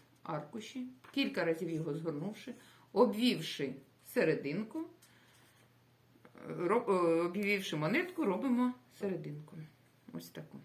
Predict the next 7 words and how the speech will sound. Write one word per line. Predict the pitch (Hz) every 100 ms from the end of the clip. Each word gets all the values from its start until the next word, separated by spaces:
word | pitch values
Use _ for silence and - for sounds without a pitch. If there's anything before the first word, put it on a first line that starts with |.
| -
вирізаємо. | 190 151 160 151 156 160 160 - - _ - - - -
І | 214
починаємо | 202 196 160 160 254 392 392
збирати | 202 160 196 -
нашу | 165 170 - 190
квіточку. | 165 156 156 156 - 156 - - - - _ _ _ _ _ _ _ _ _ _
Клей, | - 156 175 262 277